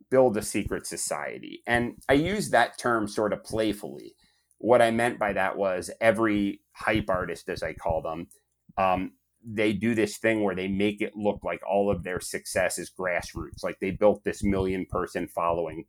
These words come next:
person by person by person. But what they do behind the, sh-, the scenes is they spend a lot of time and energy cultivating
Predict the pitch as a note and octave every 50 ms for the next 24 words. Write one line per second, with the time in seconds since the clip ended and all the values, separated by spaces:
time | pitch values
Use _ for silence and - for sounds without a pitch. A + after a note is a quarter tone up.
0 | - - F#2+ F2 - - F#2 F2+ F2+ D#2+ D#2 D2+ - - - F2 E2 - - E2
1 | D#2 D#2 D#2 - - - - F#2+ F2 - - E2 D#2 D2+ C#2 - _ - - _
2 | - - - - _ _ - A2+ G#2+ A2 A2+ G#2 G#2+ G#2+ A2 G#2 G2+ A#2 A#2+ A#2+
3 | G2+ G#2 F2 F#2 G2 G#2 G#2 G2+ F#2+ F2+ - - - - - G#2 G2 G2 - -
4 | - A#2+ A2 G#2+ G#2 G#2 G2+ F#2+ F#2+ F#2 - G2 F#2+ - - - G#2+ G2+ F#2+ F#2+
5 | - - - F2+ F#2+ F#2 F2+ - - - F#2 F2+ F2+ F2 F2 F2 F2 F#2 F#2 F2+
6 | E2+ - E2+ D#2 - _ - - - G2 F2 - - F#2+ E2 F2+ F2+ E2+ E2+ F2
7 | F2 E2 E2 E2 D#2+ D#2+